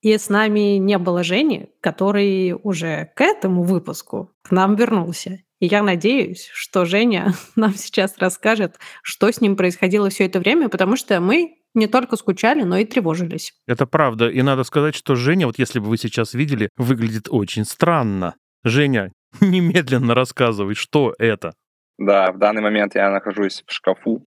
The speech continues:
Speaker 3: поэтому ребята немного удивлены. Хотя это моя привычная среда обитания, мне очень удобно. А, я оборудовал для себя звукозаписывающую студию в Средней Азии из одеял своих товарищей.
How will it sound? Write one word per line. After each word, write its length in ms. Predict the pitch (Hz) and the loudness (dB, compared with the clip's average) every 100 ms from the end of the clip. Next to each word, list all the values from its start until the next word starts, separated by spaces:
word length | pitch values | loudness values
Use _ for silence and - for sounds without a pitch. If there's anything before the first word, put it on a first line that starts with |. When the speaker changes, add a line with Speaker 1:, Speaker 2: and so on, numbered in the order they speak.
| _ | _
Speaker 3:
поэтому 540 | - 101 92 87 90 - | -6 -6 -4 -4 -4 -4
ребята 520 | - 92 92 - - - | -2 2 2 0 -4 -4
немного 400 | 95 92 92 90 | -2 0 0 0
удивлены. 640 | 90 95 92 95 104 113 _ _ | 0 0 0 0 -2 -4 _ _
Хотя 300 | - - 98 | -12 0 2
это 160 | 92 92 | 2 -2
моя 220 | 92 90 | 0 0
привычная 480 | - 95 95 - 87 | 0 -2 -2 -4 -6
среда 280 | - 92 98 | -4 -2 -2
обитания, 440 | 95 - 107 95 | 0 0 2 0
мне 220 | 92 90 | -2 -2
очень 340 | - - - 90 | -2 -4 -4 -2
удобно. 400 | 90 101 104 92 _ _ | 0 0 0 -4 _ _
А, 340 | 90 87 87 | -2 0 2
я 120 | 92 | 2
оборудовал 500 | 90 92 92 92 90 | 2 2 0 0 0
для 140 | 87 87 | 0 -2
себя 520 | - 95 98 101 98 _ | 0 2 2 0 -8 _
звукозаписывающую 1040 | 92 92 95 90 90 - - 95 90 - 92 | -6 -4 -4 -4 -2 -2 -2 -2 -2 -2 -4
студию 640 | - 98 92 92 90 90 - _ | -2 0 0 0 -2 -4 -10 _
в 40 | |
Средней 360 | - 92 87 92 | 0 0 2 2
Азии 420 | 101 110 120 120 _ _ | 2 0 -2 -4 _ _
из 160 | 104 95 | 0 2
одеял 380 | 92 95 92 90 | 2 4 2 0
своих 260 | - 90 | -4 -2
товарищей. 680 | - 95 101 104 - 101 | 2 2 2 -2 -4 -6